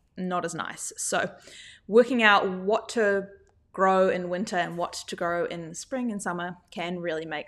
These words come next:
life so much easier in the garden. But what should we,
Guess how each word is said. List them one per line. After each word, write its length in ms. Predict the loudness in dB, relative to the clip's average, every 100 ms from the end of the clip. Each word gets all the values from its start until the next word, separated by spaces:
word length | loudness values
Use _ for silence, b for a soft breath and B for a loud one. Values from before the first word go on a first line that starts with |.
| -10
life 320 | -2 -2 -2 -4
so 200 | -2 0
much 240 | -2 -4
easier 340 | -8 -6 -6 -6
in 100 | -8
the 60 |
garden. 460 | -8 -8 -8 -12 -14 _ _ _ _ _ _ -16 0
But 420 | 8 8 8 0 -16 B B B
what 200 | B 4
should 120 | 4 2
we, 220 | 2